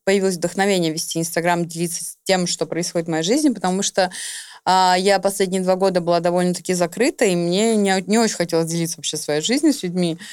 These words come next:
Ну, как-то, не знаю, я любила делать это постфактум, знаешь, что, что-то случилось, и уже я добилась или не добилась, и я потом про это рассказываю. А на самом деле в Instagram это не работает, потому что люди любят подглядывать и быть с тобой, да, на твоём пути.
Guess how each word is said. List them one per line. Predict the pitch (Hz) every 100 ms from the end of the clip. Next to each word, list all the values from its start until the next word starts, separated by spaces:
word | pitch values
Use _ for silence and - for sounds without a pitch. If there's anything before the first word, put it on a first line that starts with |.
| - - - 311
Ну, |
как-то, | 320 - 262
не | 254
знаю, | 220 175 156
я | 156 175 180 175 - -
любила | 196 196 254 208
делать | 190 226 240
это | 196
постфактум, | 196 196 196 190 156 160 147
знаешь, | 165 214
что, | - - 175 175 - -
что-то | - 254 233
случилось, | - 220 - 320 415 370 -
и |
уже | 208 190 185
я | 185
добилась | 180 180 214 302 277 240 202
или | 170
не | 175
добилась, | 175 180 285 277 202
и |
я | 220
потом | 214 196 202
про | 190
это | 170 170
рассказываю. | 170 - 165 147 147 147 - - -
А | - 180 180
на | 196
самом | 240 311 269
деле | 214
в | 185
Instagram | 190 196 185 254 311 -
это | 202
не | 208
работает, | 202 202 330 302
потому | 214 202
что | -
люди | 233 240
любят | 214 196 185
подглядывать | 190 190 240 254 196 -
и |
быть | 190 208 208
с |
тобой, | - 180 202 160
да, | 156 220
на | 214 180
твоём | 180 180 190
пути. | 185 202 202 - 175 135